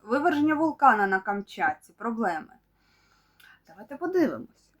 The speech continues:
Землетрус на Камчатці, який створює проблеми б-, сильніші, це є сигналом до того, що треба завершувати війну. Землетрус на Камчатці, погані погодні умови на Камчатці, виверження вулкану.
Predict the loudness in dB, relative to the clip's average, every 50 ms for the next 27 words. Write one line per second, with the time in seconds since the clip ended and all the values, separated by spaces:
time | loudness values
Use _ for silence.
0 | _ _ -8 0 2 4 6 6 6 6 4 2 0 -2 -2 0 0 0 0 -2
1 | -6 -8 -6 -6 -4 -4 -2 -2 -2 -2 -4 -4 -2 0 2 2 2 0 -4 -10
2 | -14 -12 -10 -10 -10 -8 -6 -2 -2 -2 -2 -2 -4 0 2 4 6 6 6 4
3 | 2 0 -4 -6 -4 2 4 4 4 4 2 0 -2 -4 -4 -6 -8 -10 -12 -12
4 | -14 -16 -14 -10 -8 -6 -4 -4 -4 -6 -8 -12 -18 -20 -14 -8 -6 -4 -2 0
5 | 2 2 0 2 2 2 2 4 2 2 2 4 4 4 4 4 2 2 -2 -4
6 | -2 0 0 0 0 -2 -2 0 0 2 2 2 0 0 -2 -6 -6 -4 -2 -2
7 | 0 2 2 2 2 0 -2 _ -20 -20 -20 -20 -20 -12 -6 -4 -2 0 0 0
8 | 0 -2 -2 -2 -2 -2 -2 -4 -4 -2 -2 0 0 -2 -8 -12 -14 _ _ _
9 | _ _ _ _ _ _ -8 -4 0 2 4 6 4 4 4 0 -2 -4 -4 -4
10 | -4 -4 -6 -4 -4 -4 -4 -6 -6 -8 -8 -8 -8 -8 -10 -16 -20 -16 -10 -8
11 | -8 -2 2 2 4 4 4 2 0 -2 -4 -6 -2 2 2 2 2 2 2 0
12 | 2 2 0 0 0 0 0 -2 -4 -6 -6 -8 -10 -10 -12 -12 -14 -14 -12 -10
13 | -10 -12 -12 -12 -12 -6 -2 0 2 2 2 2 2 2 2 2 2 2 2 0
14 | 0 -2 -2 -2 -2 -2 -2 -2 -6 -10 -14